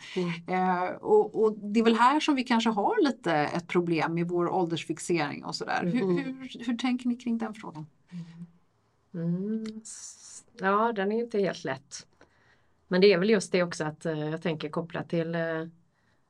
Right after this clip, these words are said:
Speaker 3: att man befinner sig i den tiden i livet när man egentligen är som mest aktiv.
Speaker 1: Den perioden man är i klimakteriet, det är rätt stor del av ens arbetsliv.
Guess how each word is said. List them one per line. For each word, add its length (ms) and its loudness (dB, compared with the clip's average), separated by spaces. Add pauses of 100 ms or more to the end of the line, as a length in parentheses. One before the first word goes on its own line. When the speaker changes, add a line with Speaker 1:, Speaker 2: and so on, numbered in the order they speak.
(160)
Speaker 3:
att 120 -4
man 140 2
befinner 400 0
sig 200 2
i 180 2
den 200 -2
tiden 360 -4
i 40 -6
livet 360 -4
när 60 -4
man 120 -2
egentligen 420 -2
är 80 -6
som 200 -6
mest 360 -10
aktiv. 720 -2 (840)
Speaker 1:
Den 480 0
perioden 440 0
man 160 0
är 80 2
i 40 -2
klimakteriet, 600 -4
det 100 -2
är 40 -2
rätt 240 -8
stor 460 -2
del 340 -4
av 380 -6
ens 300 -10
arbetsliv. 960 -4